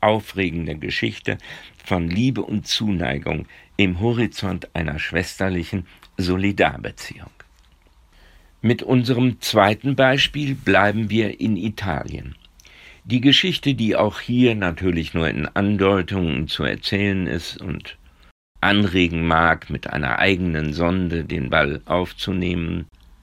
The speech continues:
spielt in Rom. Wir blättern dazu in den Glanzseiten des Luxusartikelherstellers Fendi.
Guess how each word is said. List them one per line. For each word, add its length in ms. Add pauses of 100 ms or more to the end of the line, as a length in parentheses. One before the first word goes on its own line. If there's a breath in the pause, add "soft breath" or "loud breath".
(260)
spielt 580
in 220
Rom. 420 (1200 soft breath)
Wir 220
blättern 520
dazu 400
in 140
den 180
Glanzseiten 840
des 280 (240)
Luxusartikelherstellers 1900
Fendi. 580